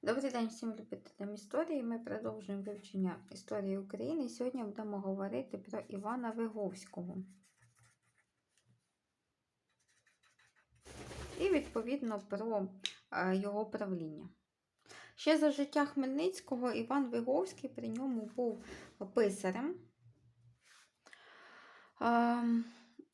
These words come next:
і, е, відповідно, він виніс ухвалу про передачу влади після смерті, е, після його смерті,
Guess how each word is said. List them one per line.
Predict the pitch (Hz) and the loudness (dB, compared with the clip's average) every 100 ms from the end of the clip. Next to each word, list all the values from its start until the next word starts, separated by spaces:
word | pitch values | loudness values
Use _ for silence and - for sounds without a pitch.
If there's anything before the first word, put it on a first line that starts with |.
| - - | -12 4
і, | 330 | 8
е, | 403 349 - - - 226 220 220 | 8 6 -2 -14 -4 0 2 0
відповідно, | 233 - 247 262 302 262 240 226 208 190 185 - 208 | -2 0 2 6 6 6 6 6 4 0 -2 -4 4
він | 269 247 | 6 6
виніс | 247 240 226 233 | 6 6 4 2
ухвалу | - 233 240 277 349 285 | -4 -2 4 8 8 8
про | 233 240 254 | 6 4 4
передачу | 240 220 220 233 240 233 208 | 4 2 2 4 2 2 -4
влади | 214 269 330 240 | 2 4 6 4
після | 226 226 208 | 0 -2 -4
смерті, | 202 226 226 233 208 208 - - - - - | -2 -2 -2 -2 -2 -2 -6 -14 -16 -8 0
е, | 185 185 185 185 196 | 4 4 4 2 2
після | 240 233 214 | 0 2 4
його | 202 208 220 | 4 2 -2
смерті, | 262 294 330 320 294 | 2 4 4 4 6